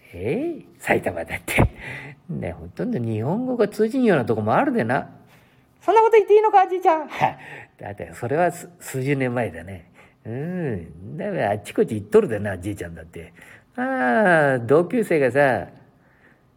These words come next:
あ、同級生の話やからね。同級生の人はすごい人たちがようけおるでな。甲子園出たり、なんか中部国際空港作ったり、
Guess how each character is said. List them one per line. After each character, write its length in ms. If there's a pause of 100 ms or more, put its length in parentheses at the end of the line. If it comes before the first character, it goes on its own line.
(480)
あ、 200 (1700)
同 140
級 160
生 140
の 100
話 400
や 40
か 80
ら 60
ね。 420
同 140
級 160
生 160
の 60
人 180
は 160
す 140
ご 120
い 40
人 180
た 140
ち 80
が 80
よ 180
う 80
け 100
お 100
る 120
で 80
な。 260
甲 240
子 160
園 140
出 140
た 140
り、 200
な 120
ん 20
か 100
中 200
部 60
国 220
際 180
空 180
港 180
作 180
っ 40
た 180
り、 180